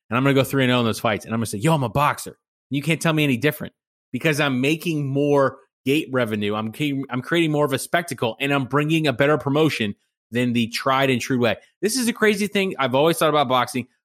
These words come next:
Boxing is antiquated because it, it has a lot of history. It has a lot of tradition. But boxing has not gone through an Uber-like transition. It's not found a way to get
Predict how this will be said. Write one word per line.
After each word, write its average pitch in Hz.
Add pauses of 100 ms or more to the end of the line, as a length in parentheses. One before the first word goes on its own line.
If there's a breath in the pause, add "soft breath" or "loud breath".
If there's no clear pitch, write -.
Boxing 151
is 135
antiquated 147
because 120
it, 113
it 113
has 120
a -
lot 110
of -
history. 156
It 131
has 120
a 113
lot 110
of 107
tradition. 135 (300)
But 98
boxing 143
has 120
not 135
gone 123
through 123
an 110
Uber-like 117
transition. 98 (420)
It's -
not 143
found 143
a 131
way 127
to 117
get 107